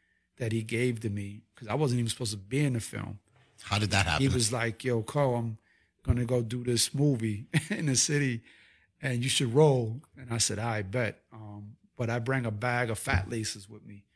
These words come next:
Speaker 1: I had all these, I still have this big bag of fat laces from the eighties.
Speaker 2: Oh, shit.
Speaker 1: And it was just, you know, just this, you know,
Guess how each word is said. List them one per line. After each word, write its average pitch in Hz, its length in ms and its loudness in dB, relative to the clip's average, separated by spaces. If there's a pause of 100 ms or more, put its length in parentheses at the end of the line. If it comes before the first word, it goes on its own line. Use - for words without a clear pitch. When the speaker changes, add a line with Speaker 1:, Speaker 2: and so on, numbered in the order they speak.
(380)
Speaker 1:
I 120 60 -6
had 117 180 -4
all 123 200 0
these, 120 320 -2
I 135 60 -14
still 147 220 0
have 123 100 -4
this 117 140 -6
big 117 380 -6
bag 117 260 -2
of 107 80 -8
fat 120 360 -6
laces 107 400 -12
from 113 120 -18
the 107 160 -16
eighties. 110 460 -16 (100)
Speaker 2:
Oh, 76 180 -18
shit. - 480 -4
Speaker 1:
And 123 140 6
it 123 80 0
was 117 180 -2
just, 123 540 2
you 127 120 -18
know, 107 360 -16 (200)
just 131 220 -2
this, - 340 -10 (260)
you 135 100 -16
know, 117 180 -18